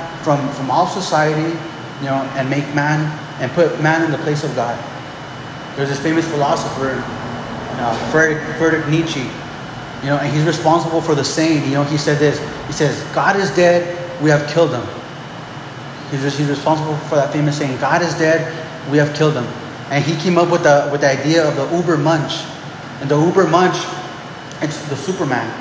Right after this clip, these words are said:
You know, it's a man who's capable of doing, you know, of doing supernatural things apart from God.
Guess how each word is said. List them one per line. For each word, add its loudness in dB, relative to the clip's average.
You -4
know, 0
it's -2
a 2
man 2
who's 0
capable 2
of 0
doing, 2
you 2
know, 0
of -2
doing 2
supernatural 0
things 0
apart 0
from 0
God. 2